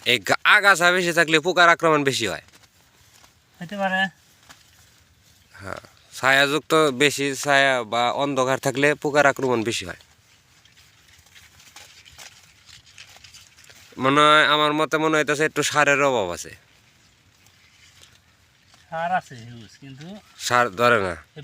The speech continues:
Speaker 2: পোকাটার আক্রমণে ই হইছে।
Speaker 1: গাছ থামে গেছে।
Speaker 2: গাছ থামে গেছে।
Speaker 1: পোকার বীজ তো দিছেন না?
Speaker 2: হ্যাঁ, পোকার বীজ দিয়ে দিছি।
Speaker 1: দেখেন প্রিয় বন্ধুরা, খুবই সুন্দর। ওই যে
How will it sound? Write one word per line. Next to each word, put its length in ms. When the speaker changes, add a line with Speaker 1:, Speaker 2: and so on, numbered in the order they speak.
Speaker 2:
পোকাটার 500
আক্রমণে 440
ই 100
হইছে। 240
Speaker 1:
গাছ 200
থামে 260
গেছে। 180
Speaker 2:
গাছ 140
থামে 300
গেছে। 220
Speaker 1:
পোকার 280
বীজ 140
তো 120
দিছেন 280
না? 60
Speaker 2:
হ্যাঁ, 220
পোকার 260
বীজ 160
দিয়ে 160
দিছি। 180
Speaker 1:
দেখেন 220
প্রিয় 200
বন্ধুরা, 300
খুবই 260
সুন্দর। 300
ওই 140
যে 80